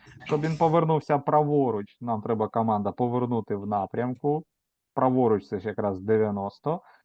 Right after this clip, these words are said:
Ну, далі, щоб грала мелодія, і щоб вона завжди грала, то я додам команду «завжди». І, е, на закладинці «звук» візьмемо команду «відтворити звук до кінця».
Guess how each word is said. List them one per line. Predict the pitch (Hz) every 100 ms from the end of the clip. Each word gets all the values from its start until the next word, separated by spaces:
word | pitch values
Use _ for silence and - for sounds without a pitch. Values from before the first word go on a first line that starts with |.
| _ _ -
Ну, | 165
далі, | 160 156
щоб | 151 139
грала | 147 156 151
мелодія, | 143 151 151 143 120 107 107 104 -
і |
щоб | 113 139 123
вона | 131 120
завжди | 127 139 123 113 117
грала, | 113 127 113 101 98 101 _ _ _ _
то | 127 120 117 -
я | 123 131
додам | 123 120 120 110
команду | 117 113 107 101 104
«завжди». | 101 127 135 135 123 120 110 98 98 110 123 - _ _ _ _ -
І, | 165 156 - _
е, | 135 127 127 127 127 127 123 117
на | 131 131
закладинці | 127 131 120 117 123
«звук» | 113 110 135 151 135
візьмемо | 120 113 120 120
команду | 110 110 113 110 113
«відтворити | 110 113 113 117 131 131
звук | 104 104 120 113
до | 107 127
кінця». | - 131 - 107